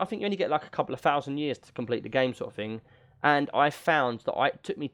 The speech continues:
two hundred years just to get, like, three tracks together and three towns connected with, um, with, like, running costs for, like,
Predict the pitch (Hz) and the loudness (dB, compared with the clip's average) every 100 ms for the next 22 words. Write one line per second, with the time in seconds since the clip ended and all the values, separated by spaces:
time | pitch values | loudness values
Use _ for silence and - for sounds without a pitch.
0 | - - 196 156 180 175 156 139 175 135 | -8 -4 -2 2 2 2 -2 -2 0 0
1 | 117 - 131 139 135 139 127 - 165 170 | -4 -8 -8 -2 0 2 0 0 -2 0
2 | - 156 - - 117 104 104 123 127 _ | 0 0 -2 -8 -4 -2 2 0 0 _
3 | _ _ _ - 139 127 123 123 - - | _ _ _ 2 4 4 2 -2 -8 -4
4 | 165 160 - 151 135 - 139 139 - 104 | 0 0 2 2 2 0 -4 -4 -4 -6
5 | 104 _ _ - 131 117 _ - 123 120 | -6 _ _ 0 0 0 _ 0 2 4
6 | 117 117 117 113 - _ - 127 117 110 | 2 0 -2 -6 -12 _ -4 -4 0 0
7 | - 131 127 123 120 117 113 120 _ _ | 0 2 4 4 0 -4 -6 -10 _ _
8 | _ - 120 - - - 120 117 113 110 | _ 0 0 -2 -18 0 2 4 2 2